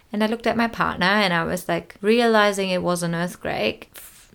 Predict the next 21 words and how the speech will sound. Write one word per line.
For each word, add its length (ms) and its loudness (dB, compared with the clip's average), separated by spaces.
not 280 -2
freaking 420 -2
out. 300 0
And 160 0
one 200 0
moment 280 2
I 120 4
was 220 -2
like, 220 -6
"Oh 40 -8
my 140 -4
God, 220 0
that's 240 -8
my 100 -4
first 300 -6
earthquake." 580 -8
And 100 6
I 120 4
can 180 -6
feel 280 -2
it. 280 -8